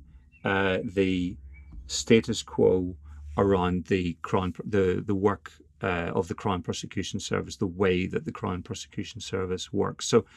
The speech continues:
anyone who's listening to this, uh, who doesn't work in policing,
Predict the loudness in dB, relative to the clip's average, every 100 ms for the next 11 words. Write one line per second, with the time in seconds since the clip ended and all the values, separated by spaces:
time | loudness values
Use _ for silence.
0 | -20 -2 4 6 6 6 6 2 2 -4
1 | -6 -6 -4 -4 -4 -10 -14 _ _ -20
2 | _ 0 2 2 0 6 4 4 -2 -2
3 | -4 -6 -6 -4 -4 -6 -8 -8